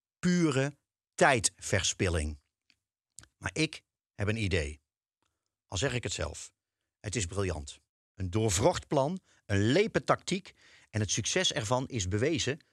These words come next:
door het Nederlands literatuuronderwijs op middelbare scholen. Iedere ouder weet: alles wat je kinderen in hun puberteit verplicht, gaan ze haten. Daarom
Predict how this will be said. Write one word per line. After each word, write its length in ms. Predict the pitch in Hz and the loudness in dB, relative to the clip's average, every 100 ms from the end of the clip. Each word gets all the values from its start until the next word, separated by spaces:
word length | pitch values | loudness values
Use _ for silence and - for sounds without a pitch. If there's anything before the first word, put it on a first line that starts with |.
| _ - | _ -4
door 180 | 117 | -2
het 80 | 110 | -2
Nederlands 360 | 117 147 147 139 | -2 -2 -2 -2
literatuuronderwijs 1300 | 147 123 127 196 185 120 87 92 85 80 76 76 - | -4 -4 -6 -6 -6 -6 -6 -4 -4 -2 -2 -2 -8
op 140 | - 92 | -10 -8
middelbare 440 | 92 87 98 107 | -6 -2 -2 -2
scholen. 460 | - 120 71 71 - _ _ _ _ _ _ _ - | -2 -2 -2 -6 -14 _ _ _ _ _ _ _ -8
Iedere 340 | 208 170 139 | -4 -2 -2
ouder 360 | - 123 110 92 | 0 -2 0 0
weet: 420 | 95 113 - - _ _ _ _ _ _ | 0 -2 -6 -16 _ _ _ _ _ _
alles 480 | 147 113 71 - - | 0 0 -4 -8 -12
wat 200 | - 92 | -10 -10
je 60 | 101 | -8
kinderen 440 | - 151 110 95 | -4 -2 -2 -4
in 120 | 110 | -6
hun 180 | 92 90 | -6 -6
puberteit 540 | 110 95 - 127 131 - | -8 -12 -4 -2 -2 -4
verplicht, 500 | 82 117 117 - - _ | -8 -6 -6 -8 -20 _
gaan 240 | - 87 85 | -10 -6 -4
ze 80 | 80 | -4
haten. 580 | - 101 85 69 - _ _ _ _ _ _ _ | 0 2 2 -2 -12 _ _ _ _ _ _ _
Daarom 500 | 127 127 117 135 196 | 2 2 2 -4 -6